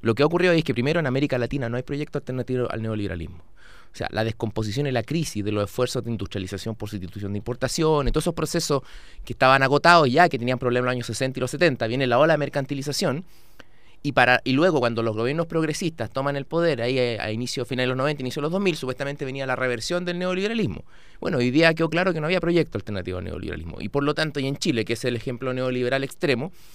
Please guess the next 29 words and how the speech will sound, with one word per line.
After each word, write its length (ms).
el 160
neoliberalismo, 640
¿qué 120
hace? 220
Al 80
mercantilizar 720
todas 320
las 100
relaciones 380
sociales, 440
como 400
este 240
cuento 420
del, 460
del, 520
del, 680
del 140
cien 220
pies, 200
¿no? 220
Que 80
se 100
come 180
la, 260
que 100
se 80
come 160
la 80
cola, 260